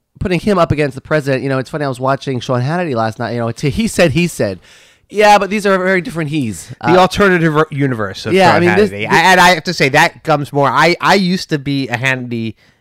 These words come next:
Speaker 2: fan just for the entertainment purpose of it, even if I didn't agree. Well, I agree with a lot of his politics, but I, more and more, it was more distant. I find he's just in an alternative universe. But
Speaker 1: Yeah, I
Speaker 2: go
Speaker 1: mean,
Speaker 2: on.
Speaker 1: it, it, no, and I, and I watch it just 'cause I'm,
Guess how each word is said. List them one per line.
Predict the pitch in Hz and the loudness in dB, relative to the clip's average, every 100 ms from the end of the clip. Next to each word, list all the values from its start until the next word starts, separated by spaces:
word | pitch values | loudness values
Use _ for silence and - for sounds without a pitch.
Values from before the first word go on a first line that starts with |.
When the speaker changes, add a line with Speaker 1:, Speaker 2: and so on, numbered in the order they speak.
| _ | _
Speaker 2:
fan | - - 143 135 117 101 | -20 -4 -2 0 -4 -8
just | 104 120 | -8 -8
for | - | -8
the | 117 | -8
entertainment | 113 110 - 127 107 101 95 - _ _ _ _ | -8 -10 -6 -6 -4 -8 -12 -18 _ _ _ _
purpose | - 127 120 | -4 -2 -2
of | 120 110 | -2 -2
it, | 117 | 0
even | 151 | 0
if | 113 | 0
I | 135 | 0
didn't | 131 120 | -2 -4
agree. | 117 120 135 127 | -8 -2 -2 -2
Well, | 127 226 - | 2 2 2
I | 202 | 2
agree | 214 226 | 2 2
with | 262 | -2
a | 123 | 0
lot | 143 | 0
of | 120 | 0
his | 101 | -4
politics, | 104 85 85 76 - | -4 -6 -8 -16 -16
but | - 117 131 | -10 -8 -4
I, | 135 117 _ 139 131 | -6 -8 _ -14 -12
more | 143 143 156 | -2 2 4
and | 135 | 4
more, | 139 135 | 4 4
it | 117 | 2
was | 113 | -2
more | 117 110 | -4 -2
distant. | 127 - 92 - _ _ _ _ - | -4 -6 -12 -12 _ _ _ _ 0
I | 127 | 0
find | - 143 127 | 0 -4 -2
he's | 131 117 | -4 -6
just | - 117 | -6 -6
in | 117 | -4
an | 110 | -4
alternative | 104 - 110 95 92 | -4 -4 -6 -6 -10
universe. | 101 85 76 - | -12 -12 -16 -6
But | 202 | -2
Speaker 1:
Yeah, | 240 - | -2 0
I | 156 | 4
Speaker 2:
go | |
Speaker 1:
mean, | 147 | 6
Speaker 2:
on. | 131 104 | 4 2
Speaker 1:
it, | 175 170 160 | 0 -2 0
it, | 185 | 2
no, | 233 | 4
and | 214 | 6
I, | 190 | 4
and | 170 185 | 2 2
I | 180 | 2
watch | 175 190 220 | 4 2 2
it | 220 | -4
just | 196 - | -6 -8
'cause | - | -6
I'm, | 175 | -6